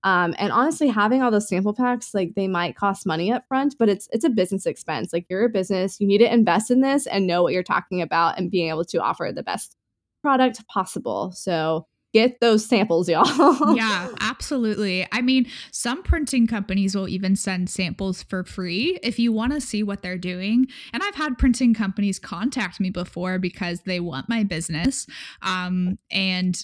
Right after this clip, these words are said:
Speaker 2: s-, they send me sample packs. So you never know. But I know that, like, for different wax seal vendors, depending on who you're, you're using, you have to pay for a sample pack from them. Um,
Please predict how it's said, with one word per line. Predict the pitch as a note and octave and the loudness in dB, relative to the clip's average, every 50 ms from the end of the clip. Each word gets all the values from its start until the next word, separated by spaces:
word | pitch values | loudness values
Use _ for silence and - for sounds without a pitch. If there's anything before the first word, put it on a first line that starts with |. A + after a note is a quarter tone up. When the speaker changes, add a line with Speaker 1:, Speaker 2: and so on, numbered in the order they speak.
| - F#3+ | -10 -10
Speaker 2:
s-, | C3+ B2+ - - - | -10 -10 -10 -10 -6
they | - F3+ E3+ | -4 -4 -4
send | E3+ - - - F3+ E3+ F3 F#3 G#3+ A3 | -4 -6 -6 -6 -4 -2 2 4 4 4
me | F#3 - - G#2 A2+ F#3+ G#3 - | 4 2 -2 -2 -2 -4 -4 -6
sample | - - F#3+ E3 - - E3+ | -6 -4 -4 -4 -4 -4 -2
packs. | - F3 - - - - - - - | -2 -2 -2 -2 -6 -10 -10 -8 -4
So | - | -2
you | B3 B3+ C4 | 0 2 4
never | C4 C4+ C4 B3+ C4 | 2 2 2 0 2
know. | A#3 G#3+ G3 F3 E3 F3 F3+ F#3 | 2 2 2 0 -4 -6 -6 -4
But | - C4+ | -2 -2
I | C4+ C4+ C4+ | -2 0 2
know | C4 C4 B3+ B3+ B3 B3+ B3+ | 2 2 2 2 0 0 0
that, | A3 A#3+ G#3+ - | 0 0 -2 -2
like, | - G#3+ G3+ F#3+ F#3+ F#3+ - - - - - - _ _ | -4 -4 -2 -2 -2 -4 -6 -14 -20 -20 -20 -20 _ _
for | - B3+ | -4 -2
different | A#3 G3+ G3+ G#3 - A3+ G#3 - | -2 -2 -2 -4 -4 -4 -4 -4
wax | G#3 G3 F#3+ F#3+ - - - - | -4 -4 -4 -6 -6 -8 -10 -4
seal | - G#3+ G#3 G3 G3+ G3+ | -2 0 0 0 -2 -2
vendors, | G3+ G3+ G3 G3 G3 G3 G3 F#3+ F#3+ F#3+ F#3+ - | -2 -2 0 0 0 0 0 -2 -2 -4 -4 -4
depending | G3+ G3+ - G#3 F#3+ G3 G3 G3 | -2 -2 -2 0 0 0 0 0
on | F#3+ F#3+ | -2 -2
who | F3+ G3 G#3 | -2 -2 -2
you're, | F#3 F#3 F#3+ F#3 F#3 - - - | 0 0 0 0 -2 -4 -2 0
you're | G3+ G3+ F#3+ F#3+ F#3+ | 0 2 2 2 0
using, | G3 G3 F#3 F3+ F3+ F#3 F3+ F#3+ F#3 F3+ | 0 0 0 0 0 0 0 0 0 0
you | F3 F3+ | -2 -2
have | F3 F3 - | -4 -4 -4
to | - F3+ | -4 -2
pay | - - G#3 F3+ F#3 F3+ | 0 0 0 0 0 -2
for | F3+ - G3 F#3+ | -2 -4 -4 -4
a | F#3 | -4
sample | - - F#3 E3+ F3 - F#3 F3+ | -4 -4 -4 -6 -4 -6 -6 -6
pack | - G3+ E3+ F3 - _ | -4 -6 -6 -6 -10 _
from | _ G3+ G3 F#3 | _ 0 2 2
them. | F#3 F3 E3+ E3+ F3 E3+ F3 F3+ F#3 - - - - - - - - - | 2 0 -2 -4 -2 0 0 0 -2 -2 -8 -18 -18 -18 -18 -18 -12 -8
Um, | F#3 F#3 F3 F3 E3 E3 F3 E3+ F#3+ | -6 -4 -4 -4 -4 -4 -4 -4 -4